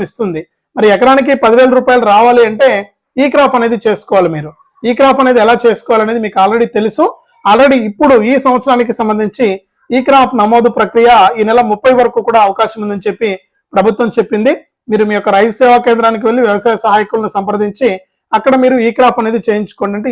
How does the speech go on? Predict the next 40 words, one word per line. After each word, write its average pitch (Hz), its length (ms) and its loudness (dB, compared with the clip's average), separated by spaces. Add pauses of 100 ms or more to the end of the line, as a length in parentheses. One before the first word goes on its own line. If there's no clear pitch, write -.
ఈ - 20 -2 (120)
పంట 226 160 -2 (120)
మీరు 214 200 -2
నమోదు 202 300 -4
చేయించుకోండి. 202 520 -4 (380)
మీరు 202 200 0
ఏ - 20 6 (120)
పంట 247 220 0
వేసినా, 233 360 0
ఎన్ని 220 160 -2
ఎకరాల్లో 226 380 2
వేసినా 208 380 -4
కానీ 226 200 0 (380)
మీరు 208 160 2
ఏం 240 120 2
చేస్తారంటే 240 480 0
మీ 233 60 0 (100)
పంట 220 220 -2
అనేది 254 260 0
నమోదు 233 320 0
చేయించుకోవాలి, 202 480 -4
ఈ - 80 -4
క్రాఫ్ 226 220 0
అనేది 214 240 -2 (400)
చేయించుకోవాలి. 208 500 -2
ఈ 196 60 -4
నెల 226 100 2 (100)
ముప్పై 208 280 0
లోపు 247 240 2
ఈ - 100 -2
క్రాఫ్ 233 240 -2
చేయించుకుంటేనే 214 640 -4 (400)
మీకు 233 240 -2
రాబోయే 226 340 4
రోజుల్లో 254 360 2
మీరు 226 180 2
ఏదైనా 240 280 2
ఇప్పుడు - 200 -2
వర్షాలు 220 340 -2
కురుస్తున్నాయి 214 460 -6